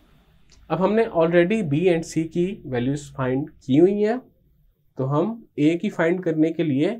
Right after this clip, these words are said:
या तो ये वाली इक्वेशन यूज़ कर सकते हैं या फिर जो ये थर्ड नंबर पे लिखी है ये वाली यूज़ कर सकते हैं। जो ये सेकंड पे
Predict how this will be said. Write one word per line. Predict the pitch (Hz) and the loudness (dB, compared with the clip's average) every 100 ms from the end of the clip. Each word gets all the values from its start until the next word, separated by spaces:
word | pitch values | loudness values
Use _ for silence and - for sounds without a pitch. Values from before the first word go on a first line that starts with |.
| - | -10
या | 123 120 | -8 -8
तो | - | -4
ये | 123 147 | -2 0
वाली | 190 | 0
इक्वेशन | 208 202 185 196 | -2 -2 -2 -2
यूज़ | 208 202 | -4 -6
कर | 202 | -8
सकते | 190 202 - | -6 -12 -4
हैं | 240 262 151 | -4 -4 -6
या | 135 | -6
फिर | 139 151 | -4 -4
जो | 143 | -2
ये | 135 143 - | -6 -8 -2
थर्ड | 151 185 | 0 0
नंबर | 160 143 | 0 -2
पे | 143 | -4
लिखी | 120 120 - | -6 -8 -4
है | 185 220 156 120 | -4 -4 -8 -6
ये | 127 | -4
वाली | 139 | -2
यूज़ | 165 165 - | -2 -4 -6
कर | 175 | -4
सकते | 180 170 - | -6 -8 -6
हैं। | 202 226 _ _ _ 131 | -8 -8 _ _ _ -4
जो | |
ये | 139 | -2
सेकंड | 151 - 156 151 233 | -2 -2 -2 0 -2
पे | 233 | 2